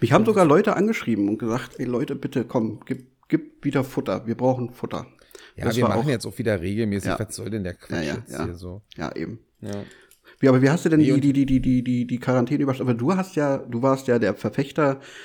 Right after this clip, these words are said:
Speaker 1: eines, eines Lobliedes, äh, zu singen da auf, auf die, auf die Quarantänezeit. Du hast gesagt, du, du, du hast da Bock
Speaker 2: Ja.
Speaker 1: drauf.
Speaker 2: Ja, aber da, da, bei, bei mir sind ja im Moment und, äh, sind ja doch relativ viele Sachen passiert und, und, äh, waren so da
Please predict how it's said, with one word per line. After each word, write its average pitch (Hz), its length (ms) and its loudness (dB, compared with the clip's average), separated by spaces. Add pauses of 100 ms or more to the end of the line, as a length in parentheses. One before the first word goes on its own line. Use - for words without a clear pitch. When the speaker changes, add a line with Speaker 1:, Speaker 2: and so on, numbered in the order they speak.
(180)
Speaker 1:
eines, 113 480 0
eines 107 320 0
Lobliedes, 127 1000 0
äh, 117 180 2
zu 113 200 -6
singen 120 240 4
da 110 180 2
auf, - 200 -4
auf 98 160 -8
die, - 160 -8
auf - 140 -6
die 107 80 -6
Quarantänezeit. 101 680 -2
Du 95 60 -4
hast 104 120 -6
gesagt, 110 260 -6
du, 110 100 0
du, 113 300 -8 (300)
du 117 100 -2
hast 113 120 -4
da 120 40 0
Bock 95 160 -2
Speaker 2:
Ja. 107 160 -2
Speaker 1:
drauf. 104 160 -6 (800)
Speaker 2:
Ja, 117 200 -2
aber 139 160 0
da, 131 80 -4
da, - 160 -14 (260)
bei, 143 120 -8
bei 139 200 -10
mir 139 240 -2
sind 151 220 -8
ja 165 120 -2
im 139 60 -6
Moment 143 480 -4
und, 123 240 -8
äh, 123 340 -6 (440)
sind 123 160 -12
ja 139 80 -2
doch 131 220 -8
relativ 139 340 -8
viele 143 240 -8
Sachen 127 240 -8
passiert 160 540 -8
und, 127 340 -12
und, 123 380 -12
äh, 113 180 -14 (440)
waren 120 340 -8
so 123 120 -6
da 117 540 -8